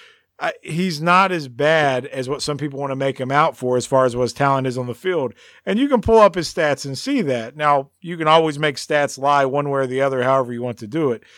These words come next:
But once he opted out of that deal with the Niners and he became a free agent, he was done. So I think what you have here is you have two different conversations on point.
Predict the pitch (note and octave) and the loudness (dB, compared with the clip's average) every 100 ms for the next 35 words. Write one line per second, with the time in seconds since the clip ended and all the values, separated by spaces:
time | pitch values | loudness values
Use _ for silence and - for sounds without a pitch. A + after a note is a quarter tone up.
0 | - - _ C#3+ C#3 - _ _ _ C3 | -20 -20 _ 0 0 0 _ _ _ -16
1 | A#2+ D3 A#3 B3 - - _ C3 G3+ G#3 | -4 2 2 2 -6 -10 _ -4 2 6
2 | G3+ G3+ F#3 F#3 F#3+ F3+ F3+ C#3+ E3+ F#3 | 6 4 2 4 4 4 2 2 0 0
3 | F3 E3 D#3 C#3+ B2+ A#2+ C#3 C#3+ C3+ D3 | -2 0 0 0 -2 -4 -4 -4 -2 -2
4 | C#3 - D3 C#3 B2+ F#2+ F#2+ G2+ _ _ | -2 -6 -2 0 0 -2 -8 -14 _ _
5 | _ _ E3 D#3+ E3 F3+ C#4 C#3+ F2 E2 | _ _ 2 4 2 2 2 2 -4 -18
6 | _ _ _ _ - _ - F3 G#3+ A3+ | _ _ _ _ -20 _ -2 2 2 0
7 | A3 F#3+ F3 F3+ E3 D#3 C#3+ D3 C#3 - | -2 0 2 4 2 0 -2 -2 -2 -2
8 | G3 G3 F3 E3+ D#3+ D#3 C#3+ - C#3 - | -4 -2 -2 -2 0 2 0 0 -2 -2
9 | B2+ A#2 A2+ - C3 A2 | -6 -6 -6 -4 -2 -4